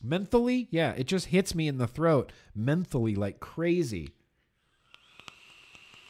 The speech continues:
So mentally. And that papaya,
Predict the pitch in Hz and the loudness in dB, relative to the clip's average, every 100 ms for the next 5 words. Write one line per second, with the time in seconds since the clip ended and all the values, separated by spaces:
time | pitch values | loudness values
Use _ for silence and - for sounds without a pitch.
0 | - - - - - - - _ _ _ | -20 -20 -20 -20 -20 -20 -20 _ _ _
1 | _ _ _ _ _ _ _ _ _ _ | _ _ _ _ _ _ _ _ _ _
2 | _ _ _ _ _ - - - 160 160 | _ _ _ _ _ -20 -12 -2 0 2
3 | 131 131 131 120 95 87 78 _ _ _ | 0 -4 -2 -4 -2 -4 -8 _ _ _
4 | - _ _ _ _ - - - - - | -20 _ _ _ _ -20 -20 -20 -20 -20
5 | - - - - - - - - - - | -20 -20 -20 -20 -20 -20 -20 -20 -20 -20
6 | - _ _ _ _ _ _ _ _ _ | -20 _ _ _ _ _ _ _ _ _
7 | _ _ - - - - - - _ - | _ _ -20 -20 -4 -2 -2 -4 _ -20
8 | - - - - - - 160 160 - - | -20 -20 -20 -20 -12 -6 -4 -2 0 2
9 | 175 190 131 117 | 2 4 4 2